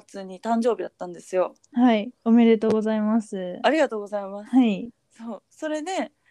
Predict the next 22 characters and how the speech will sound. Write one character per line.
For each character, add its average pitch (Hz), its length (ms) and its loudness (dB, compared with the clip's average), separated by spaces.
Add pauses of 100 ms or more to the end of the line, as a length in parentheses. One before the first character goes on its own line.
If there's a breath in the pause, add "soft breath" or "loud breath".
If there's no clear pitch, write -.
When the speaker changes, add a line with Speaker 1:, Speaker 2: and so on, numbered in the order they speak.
(640)
Speaker 1:
ま 247 80 -8
あ、 - 20 -10
そ 320 160 -6
の 311 60 -10
時 254 440 -8 (540)
会 233 200 -2
え - 20 -6
な 208 260 -12 (340)
か 202 120 -10
っ 190 120 -10
た 190 140 -10
人 202 220 -14
た 185 140 -10
ち - 120 -20
と - 120 -10
か - 160 -10
と、 - 180 -12
ま 185 220 -8
あ、 185 60 -8
十 214 220 0
一 208 260 -6
月 208 520 -8